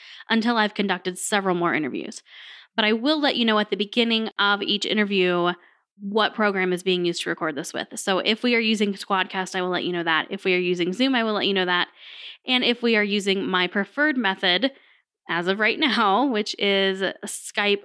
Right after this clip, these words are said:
with a Malto call recorder is what I use since I'm a P C. So hopefully this will give you a good idea of what these various recording programs can sound like. And again,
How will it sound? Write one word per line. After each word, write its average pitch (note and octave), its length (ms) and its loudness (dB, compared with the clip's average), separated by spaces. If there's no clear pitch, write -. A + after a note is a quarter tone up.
with F#3+ 400 0
a G3+ 80 -4
Malto G#3 420 2
call F#3+ 220 0
recorder F#3+ 320 0
is F#3 160 -2
what F#3 100 -2
I F3+ 60 0
use F3+ 240 0
since F#3+ 140 -8
I'm E3+ 100 0
a E3 80 -2
P E3+ 180 -6
C. - 320 -2
So C4 120 -2
hopefully D#4 240 2
this C#4 180 -2
will B3+ 80 -2
give A3+ 220 -2
you A3+ 200 0
a G#3 300 2
good G#3+ 420 2
idea G3+ 500 0
of F#3+ 120 -4
what G3+ 260 -2
these G#3 240 0
various F#3+ 420 0
recording F#3 320 -2
programs F#3 460 -4
can F#3+ 180 -6
sound F3+ 220 0
like. F3 240 -4
And G3+ 140 0
again, F3+ 300 -2